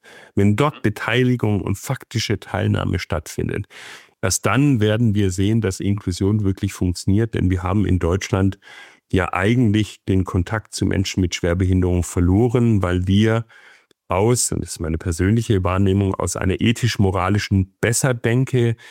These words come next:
gedacht haben, dass, ähm, Schwerbehinderung ja ein Sonder- und Spezialthema ist.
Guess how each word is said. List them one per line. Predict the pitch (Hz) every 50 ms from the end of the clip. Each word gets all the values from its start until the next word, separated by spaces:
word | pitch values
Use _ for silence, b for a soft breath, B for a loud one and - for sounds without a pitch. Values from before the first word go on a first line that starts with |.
| B B B B B B -
gedacht | 98 92 95 110 104 110 - - - -
haben, | 117 104 107 113 107 104 101 -
dass, | 98 92 90 - - - - - _ _ _ _ _ _ _ _ _ _ _ -
ähm, | - - - 92
Schwerbehinderung | - - 107 98 98 107 104 104 104 101 101
ja | 95 92 87
ein | 90 95 92
Sonder- | 92 - 98 101 127 135 135 120 -
und | 98 98
Spezialthema | - - - 98 87 - - 107 85 95 123 123 - - 139 131 131 123
ist. | 110 110 127 131 - - -